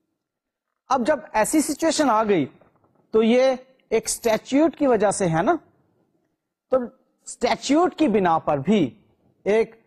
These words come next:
ریاستی حکم نامے کی بنا پر بھی کمپنی کے پاس control پہنچ سکتا ہے کسی دوسری کمپنی کا۔ اوکے، سو یہ بھی ایک ریزن ہو سکتی ہے۔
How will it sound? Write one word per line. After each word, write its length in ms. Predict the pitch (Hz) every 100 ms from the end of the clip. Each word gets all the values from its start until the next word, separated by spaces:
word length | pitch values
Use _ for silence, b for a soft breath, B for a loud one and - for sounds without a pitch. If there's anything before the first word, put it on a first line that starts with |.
| _ _ -
ریاستی 540 | 156 208 220 - 269
حکم 320 | 226 220 214
نامے 320 | 196 190 247 330
کی 140 | 311
بنا 280 | 220 190 165
پر 160 | -
بھی 480 | 151 135 226 180 - _ _ _ _ _ _ _ _ _ _ _ _ _ _ _ _
کمپنی 400 | 202 214 208 226
کے 140 | 220 196
پاس 480 | 180 196 262 - - _ _ _
control 560 | 185 180 - 202 269 339 - _ _ _ _ _ _ _ _ _ _ _ _ _
پہنچ 280 | 226 240 208
سکتا 540 | - 185 - 165 160
ہے 200 | 196 190 -
کسی 220 | 220 320
دوسری 320 | 262 254 -
کمپنی 320 | 196 151 - 131
کا۔ 120 | 180
اوکے، 1600 | - _ _ _ _ _ _ _ _ _ _ _ _ 143 208 339 - _ _ _ _ _ _ -
سو 180 | 277 262 -
یہ 180 | 143 147
بھی 140 | 143
ایک 220 | 214 247
ریزن 340 | 240 262 240 285
ہو 120 | 269
سکتی 420 | 262 262 -
ہے۔ 40 | 185